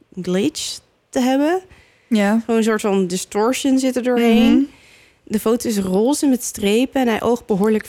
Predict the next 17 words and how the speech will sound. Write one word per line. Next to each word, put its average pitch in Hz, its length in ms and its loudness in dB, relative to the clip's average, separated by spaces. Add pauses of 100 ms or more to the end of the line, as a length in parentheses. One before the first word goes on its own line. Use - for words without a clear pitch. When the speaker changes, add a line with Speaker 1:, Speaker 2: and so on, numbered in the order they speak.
(100)
Speaker 1:
freaky. 262 640 0 (340)
Nou, 180 300 -2
kijk 190 220 -6
zelf 190 260 -2
maar. 202 360 -2 (580)
Speaker 2:
Ik 240 180 -6
kan, 254 400 0
ik 247 140 -6
kan 254 160 2
niet 254 180 2
plaatsen 247 360 -2
wat 247 140 -2
het 233 120 -12
dan, 240 200 2
zeg 233 140 0
maar, 226 180 0
is. 208 400 -6